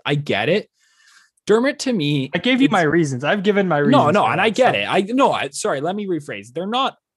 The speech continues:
Speaker 1: unfounded. I just don't
Speaker 2: Okay.
Speaker 1: sh-, I just don't share to that extent.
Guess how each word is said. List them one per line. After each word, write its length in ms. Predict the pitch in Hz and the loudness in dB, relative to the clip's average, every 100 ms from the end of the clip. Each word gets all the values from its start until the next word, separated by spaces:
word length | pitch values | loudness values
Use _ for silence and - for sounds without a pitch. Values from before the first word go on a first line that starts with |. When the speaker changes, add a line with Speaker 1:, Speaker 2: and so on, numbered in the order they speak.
| _ | _
Speaker 1:
unfounded. 800 | 151 151 - 127 143 120 - _ _ _ _ 135 | -8 -8 -8 -4 -4 -6 -12 _ _ _ _ -6
I 140 | 143 | -4
just 200 | 165 165 | -2 -4
don't 200 | 147 143 123 | -4 -6 -6
Speaker 2:
Okay. 100 | 123 | -12
Speaker 1:
sh-, 140 | - | -12
I 140 | 135 151 | -6 -4
just 180 | 147 | -4
don't 200 | 147 139 | -4 -6
share 420 | - - 135 127 123 | -6 -6 -4 -4 -4
to 200 | - 135 | -8 -8
that 200 | 113 104 | -6 -8
extent. 580 | - - 151 120 - | -10 -10 -8 -8 -10